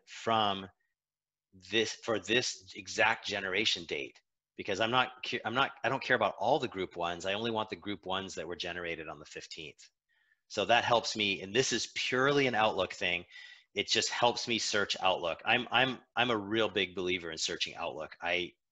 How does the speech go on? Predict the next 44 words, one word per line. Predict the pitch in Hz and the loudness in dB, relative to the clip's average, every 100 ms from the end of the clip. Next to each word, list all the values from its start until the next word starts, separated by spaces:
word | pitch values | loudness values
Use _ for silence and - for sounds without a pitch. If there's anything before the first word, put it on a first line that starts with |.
| _ - | _ -4
I | 95 | -2
index | 90 98 92 - | -2 0 -2 -2
all | - 104 | 0 2
my | 110 95 | 2 0
email | 92 95 90 90 82 | -2 -2 0 -2 -4
and | 82 | -6
I | |
search | - - 85 85 | -6 -6 -6 -6
it | - | -6
all | 92 90 | -4 -4
the | 87 | -6
time | - 85 92 | -6 -6 -4
very, | 87 85 85 87 | -4 -4 -4 -8
in | 82 | -8
various | 87 87 82 82 | -4 -2 -4 -4
ways. | 82 98 131 - - - | -2 -2 -4 -10 -20 -16
And | 90 | -6
so | 95 | -2
this | 98 - | 0 0
helps | - 95 - | 0 -2 -4
me | 95 87 80 | -6 -8 -8
find | - 82 82 78 | -8 -6 -8 -10
these | 78 - | -12 -12
threads, | - 85 80 73 - - _ _ _ - | -8 -6 -6 -6 -12 -16 _ _ _ -12
um, | 82 76 73 _ _ - | -10 -12 -18 _ _ -12
when | 85 | -12
I'm | 78 | -8
trying | - 82 | -8 -8
to | - | -8
figure | 78 80 | -8 -6
out | 64 | -6
what | 73 | -6
happened | 76 - 76 | -6 -8 -14
with | 73 76 | -14 -14
a | |
meeting. | 76 67 55 _ _ _ _ _ _ _ _ _ _ _ _ _ _ - - _ _ _ _ _ _ - | -12 -12 -14 _ _ _ _ _ _ _ _ _ _ _ _ _ _ -16 -16 _ _ _ _ _ _ -10
If | - | 0
anyone | 110 135 110 | 2 4 4
has | 110 - | 2 2
any | 123 131 | 2 2
questions, | - 117 - 90 | 4 2 2 -4
please | - - 95 | -6 -4 -4
jump | - 95 90 | -4 -4 -6
in. | 76 | -10